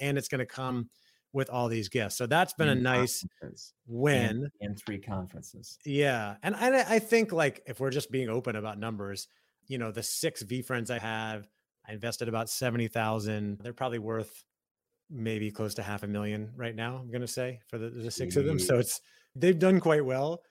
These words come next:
Speaker 1: There's some other projects I've bought into that have done really well.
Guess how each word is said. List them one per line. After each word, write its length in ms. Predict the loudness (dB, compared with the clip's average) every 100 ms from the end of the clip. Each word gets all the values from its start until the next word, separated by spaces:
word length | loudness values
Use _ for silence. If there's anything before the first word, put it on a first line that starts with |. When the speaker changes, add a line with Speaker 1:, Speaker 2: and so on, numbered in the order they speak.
| _
Speaker 1:
There's 160 | -4 -2
some 120 | 0
other 160 | 0 0
projects 360 | -2 -2 -4
I've 160 | -4 -4
bought 160 | -6 -6
into 240 | -6 -8
that 140 | -6 -8
have 100 | -6
done 200 | -8 -6
really 200 | -6 -6
well. 500 | -6 -6 -6 -8